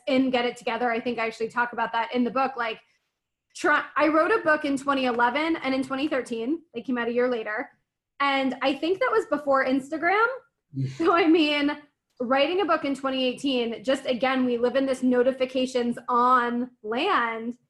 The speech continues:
Speaker 1: and I couldn't focus. And I,
Speaker 2: Mm.
Speaker 1: I guess a big difference too is back then I didn't have a team. So if I wanted to go sit at a coffee shop all day and, like, not take any calls, I could do it. Now I'm running a team, and it's a young team.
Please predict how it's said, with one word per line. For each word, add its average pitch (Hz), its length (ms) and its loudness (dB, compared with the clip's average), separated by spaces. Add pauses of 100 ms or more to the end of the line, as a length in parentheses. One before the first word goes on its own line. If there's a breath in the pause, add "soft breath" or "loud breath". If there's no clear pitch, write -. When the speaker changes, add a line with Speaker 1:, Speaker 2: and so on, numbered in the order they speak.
(280)
Speaker 1:
and 254 640 2 (180)
I 277 180 0
couldn't 302 440 -2
focus. - 680 -4
And 277 220 4
I, 277 120 2
Speaker 2:
Mm. 254 380 -8 (120)
Speaker 1:
I 294 80 2
guess 370 200 2
a 381 40 0
big 247 220 -2
difference 269 360 -4
too 262 180 0
is 240 160 2
back 269 320 0
then 240 300 0
I 247 140 -2
didn't 247 180 2
have 240 140 -4
a 220 40 -12
team. 254 460 0 (380)
So 269 140 8
if 254 80 2
I 262 120 4
wanted 262 280 2
to - 40 -12
go 240 120 2
sit 247 200 -2
at 240 140 0
a 240 40 -4
coffee 233 320 -2
shop 233 240 -2
all 233 160 2
day 233 400 0
and, 233 120 -2
like, 226 160 -6
not 240 200 0
take 233 160 -4
any 233 160 -4
calls, 226 280 -2
I 214 40 0
could 208 200 -6
do 214 160 -2
it. 262 180 0 (320)
Now 247 680 4 (100)
I'm 254 240 2
running 294 280 0
a 254 40 -4
team, 262 500 -2
and 262 120 0
it's 262 140 -4
a 277 40 -2
young 294 320 0
team. - 300 -12